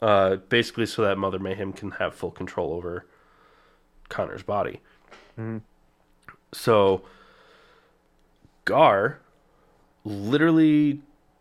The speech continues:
Speaker 1: transforms into a virus.
Speaker 2: Which is dope. 'Cause this is, like, the smallest,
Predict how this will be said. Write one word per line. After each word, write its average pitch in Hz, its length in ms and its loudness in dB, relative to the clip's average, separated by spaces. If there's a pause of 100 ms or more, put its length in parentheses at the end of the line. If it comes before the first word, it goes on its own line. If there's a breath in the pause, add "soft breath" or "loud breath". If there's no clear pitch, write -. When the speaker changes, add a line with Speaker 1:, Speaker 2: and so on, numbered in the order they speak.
Speaker 1:
transforms 120 640 2
into 104 260 -2
a 90 60 -4
virus. 87 760 -14 (800)
Speaker 2:
Which 139 300 2
is 120 720 0 (920)
dope. - 280 -6 (1200)
'Cause 156 140 2
this 165 180 0
is, - 60 -6
like, 151 220 4
the 127 100 0
smallest, 139 840 4